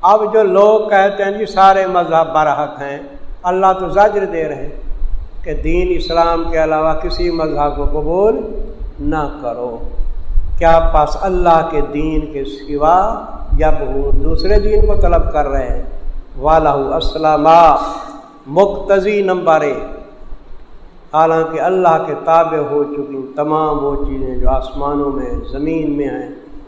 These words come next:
طوعا و کرہا، خوشی کے ساتھ اور ناخوشی کے ساتھ، خوشی کے ساتھ اور ناخوشی کے ساتھ۔ یہ اوپر حاشے پہ لکھو،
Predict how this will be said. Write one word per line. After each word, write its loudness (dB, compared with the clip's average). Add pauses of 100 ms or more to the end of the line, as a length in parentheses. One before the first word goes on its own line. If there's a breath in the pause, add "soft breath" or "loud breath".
(240)
طوعا 4
و 0
کرہا، 0 (600)
خوشی 0
کے 0
ساتھ 4 (540)
اور 6 (580)
ناخوشی 2
کے -8 (100)
ساتھ، -8 (2000)
خوشی -4
کے -2
ساتھ 2
اور 4 (360)
ناخوشی -6
کے -12
ساتھ۔ -10 (640)
یہ -2
اوپر 2
حاشے 6
پہ 8
لکھو، 6